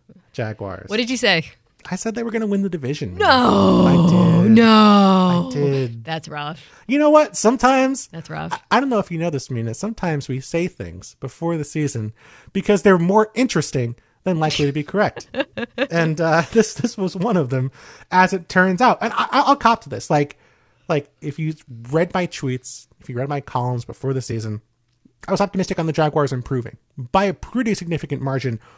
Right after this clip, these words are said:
Speaker 2: from one and fifteen. Numbers said they were going to improve. I felt like, of course, adding Trevor Lawrence to your roster instead of having Gardner Minshew and, uh, Mike Glennon and Jake Luton at quarterback, major upgrade. I, I, I didn't think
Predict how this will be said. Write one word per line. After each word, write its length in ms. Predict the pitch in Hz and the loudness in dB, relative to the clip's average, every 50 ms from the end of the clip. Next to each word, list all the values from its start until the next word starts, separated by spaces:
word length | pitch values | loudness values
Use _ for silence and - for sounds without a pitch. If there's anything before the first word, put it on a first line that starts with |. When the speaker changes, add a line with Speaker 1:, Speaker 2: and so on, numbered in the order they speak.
| _ | _
Speaker 2:
from 320 | _ - 160 143 139 131 135 | _ 0 2 2 4 4 4
one 160 | 151 160 156 | 4 4 4
and 100 | 143 - | 2 0
fifteen. 340 | - 127 - - - 92 - _ | -2 -4 -6 -8 -12 -14 -12 _
Numbers 360 | - 131 139 143 131 139 131 - | -4 -2 -2 0 0 -2 -2 -2
said 220 | 143 127 120 120 - _ _ _ _ _ - | -2 -4 -4 -4 -10 _ _ _ _ _ -4
they 100 | 143 135 | -2 -2
were 120 | 123 131 120 | -2 -2 -4
going 280 | - 131 127 131 131 - | -2 -2 -2 -2 -2 -2
to 140 | - 131 | -4 -4
improve. 500 | 123 120 117 - - 113 107 104 101 - _ _ _ _ _ _ - | -4 -4 -6 -8 -8 -8 -8 -8 -10 -12 _ _ _ _ _ _ -8
I 100 | 143 135 | -6 -6
felt 260 | 120 - - 131 117 | -4 -2 -2 -2 -2
like, 180 | 123 127 123 - | -2 -6 -6 -6
of 100 | 123 - | -6 -4
course, 220 | - - 151 143 | 0 2 2 2
adding 220 | 147 143 139 131 123 | 2 0 -2 -2 -4
Trevor 380 | - - - 147 147 147 131 | -6 -8 -6 -4 -4 -4 -4
Lawrence 540 | 107 113 123 131 139 147 147 143 - - - | -4 -2 0 0 2 2 0 0 -2 -6 -10
to 140 | - - 165 | -6 -2 2
your 140 | 165 147 143 | 2 2 2
roster 460 | 139 135 143 147 - - 160 147 147 | 2 2 0 -2 -4 -4 -4 -4 -4
instead 300 | 139 127 123 - 143 127 | -4 -6 -6 -6 -6 -4
of 60 | - | -4
having 240 | 135 127 120 127 123 | -4 -4 -4 -4 -4
Gardner 300 | - 131 135 131 131 123 | -4 -4 -4 -4 -4 -4
Minshew 640 | 123 131 135 - - - 135 127 127 127 120 117 110 | -2 -2 -4 -4 -6 -6 -4 -4 -4 -4 -4 -4 -6
and, 180 | 107 104 107 - _ _ _ _ _ _ _ _ | -6 -8 -10 -12 _ _ _ _ _ _ _ _
uh, 360 | 135 123 113 110 110 107 107 120 | -8 -8 -6 -6 -6 -6 -6 -4
Mike 180 | 127 147 143 - | -4 -4 -2 -2
Glennon 400 | 139 135 135 135 131 131 139 131 | 0 0 0 2 0 -2 -4 -6
and 120 | 127 117 | -8 -6
Jake 260 | - 139 127 120 - | -4 -4 -4 -4 -4
Luton 400 | 117 113 123 135 143 143 139 135 | -4 -2 0 2 2 2 0 0
at 180 | 127 123 113 - | -2 -6 -4 0
quarterback, 500 | - 143 139 143 139 143 135 139 - - _ - - - _ | 2 2 2 4 4 2 2 2 0 -4 _ -20 -20 -10 _
major 380 | - 160 190 185 - 180 165 - | 2 4 4 4 4 2 2 0
upgrade. 380 | 135 - - - 104 - 117 - _ _ _ _ _ _ _ _ _ _ _ _ _ _ _ _ _ _ _ _ _ _ _ _ _ _ _ _ - | -2 -6 -8 -10 -12 -12 -14 -20 _ _ _ _ _ _ _ _ _ _ _ _ _ _ _ _ _ _ _ _ _ _ _ _ _ _ _ _ -6
I, 100 | 208 202 - | -6 -2 0
I, 120 | - 220 214 | 0 0 2
I 40 | 208 | 0
didn't 300 | 175 160 294 302 339 - | 0 0 0 -2 -2 -2
think 200 | - 311 247 - | -2 -4 -4 -2